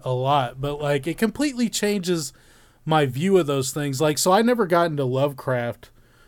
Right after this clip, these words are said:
when I was younger, but I've always been interested in getting into Lovecraft because I like, like, cosmic horror, like, everything,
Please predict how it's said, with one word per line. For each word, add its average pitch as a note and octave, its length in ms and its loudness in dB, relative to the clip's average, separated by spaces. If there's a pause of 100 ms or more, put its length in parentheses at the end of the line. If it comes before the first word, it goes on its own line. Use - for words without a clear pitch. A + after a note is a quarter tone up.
(200)
when C#3 160 0
I C#3 140 2
was B2+ 340 0
younger, C3+ 420 0
but C3+ 120 2
I've C3 120 4
always C#3+ 200 2
been C3 160 -2
interested C3+ 560 -4
in B2 120 -2
getting B2 280 -4
into C#3 220 -2
Lovecraft C#3 580 0
because B2+ 240 -4
I B2 80 -2
like, A#2+ 400 -6
like, A#2+ 220 -6
cosmic B2 480 -6
horror, B2+ 260 -2
like, B2 180 -4
everything, F3+ 460 2